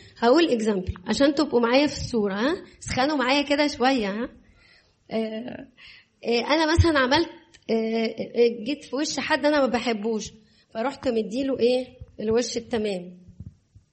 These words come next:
هيجي يقول لي إيه؟ "لا، اضحك." الروح القدس هيقول لي كده؟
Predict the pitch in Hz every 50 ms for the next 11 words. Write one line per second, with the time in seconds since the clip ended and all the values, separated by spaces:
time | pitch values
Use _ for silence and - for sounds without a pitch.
0 | _ _ _ _ _ _ - - _ _ _ _ _ _ 240 240 254 240 277 233
1 | 233 262 294 277 262 - 226 247 262 262 247 - - - _ - _ _ _ _
2 | _ _ - 254 285 - 285 302 - - - - - _ - - _ _ _ _
3 | _ _ _ _ _ _ _ _ _ _ _ _ _ _ _ _ _ _ _ _
4 | - _ _ _ _ _ - - - 247 247 226 - 247 247 262 - 233 226 -
5 | 233 254 262 - 269 262 311 349 - -